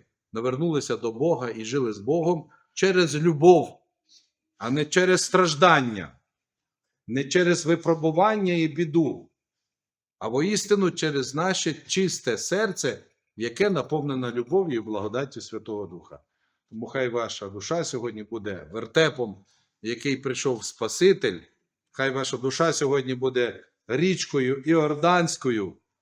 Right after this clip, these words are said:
в яку він йшов і освятив всю стихію.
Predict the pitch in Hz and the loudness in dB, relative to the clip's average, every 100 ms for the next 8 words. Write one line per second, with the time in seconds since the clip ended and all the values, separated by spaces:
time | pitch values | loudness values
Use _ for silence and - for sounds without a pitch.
0 | _ 98 123 131 165 151 139 127 135 135 | _ -4 -2 0 -2 0 0 -2 -4 -2
1 | 170 160 156 139 127 127 139 143 160 131 | 0 0 0 -2 0 -2 -6 -2 -2 -2
2 | 160 147 131 - _ _ _ _ - 135 | -4 -2 -2 -6 _ _ _ _ -8 -6
3 | 123 180 214 180 117 | -4 -2 0 0 0